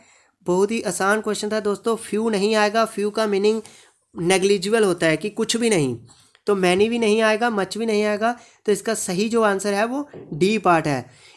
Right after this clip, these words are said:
इसी के साथ दोस्तों हमारी एनालिसिस ख़त्म हुई। होप, हम आशा करते हैं कि आपके ज़्यादा से ज़्यादा क्वेश्चन सही होंगे।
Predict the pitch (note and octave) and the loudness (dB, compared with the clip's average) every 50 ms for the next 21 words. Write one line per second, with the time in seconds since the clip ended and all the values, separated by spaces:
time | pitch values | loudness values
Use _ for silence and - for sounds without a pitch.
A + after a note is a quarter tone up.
0 | _ - F#3+ D#3+ A#3 A#3 B3 A#3+ G#3+ A3 A3 A3+ G3+ G#3 G#3 F#3+ - A#3+ A#3 A3 | _ -4 -2 0 0 2 2 2 2 2 0 2 2 0 -2 0 0 0 0 2
1 | G#3+ G#3 G3+ G#3+ G#3 G#3 G3 F#3 G3 G3 F#3+ F#3+ A#3 A3+ - - G3 F#3 G#3 G#3+ | 2 2 2 2 2 0 0 0 0 -2 -2 -4 -8 -10 -6 -6 -6 -2 -2 -2
2 | G#3+ G#3 G#3 A3+ A#3+ A#3+ - - - - - - - _ - - _ _ - - | 0 2 2 0 0 -4 -8 -20 -20 -20 -20 -20 -20 _ -20 -20 _ _ -6 2
3 | F#3 G#3 A#3 A3+ - - - - G3 G3 G3+ G3+ G3 F#3+ - A#3 A3+ A3+ G#3+ - | 4 4 4 4 2 -12 -10 -4 -2 0 2 2 2 2 2 0 2 2 -2 0
4 | A#3 G#3+ A3 A#3 A3+ B3+ - - G3 F#3 F#3+ F#3 - A3+ G#3 - F3+ - F3+ F3 | 0 0 0 0 -2 -6 -2 0 2 2 2 0 -2 -6 -6 -6 -4 0 0 2
5 | F#3 G#3 G#3+ G#3+ A3+ G#3+ G#3 G3+ G3 G#3+ G#3+ G#3+ G#3 F#3+ - G#3+ G#3+ - G3 F#3 | 2 2 0 0 -2 -2 0 0 2 0 0 0 -4 -6 -4 -6 -6 -4 -4 -2
6 | F#3+ G#3+ A3+ G#3+ G3+ G3+ A3 A#3 A#3+ | -2 -2 0 -2 0 0 0 0 -2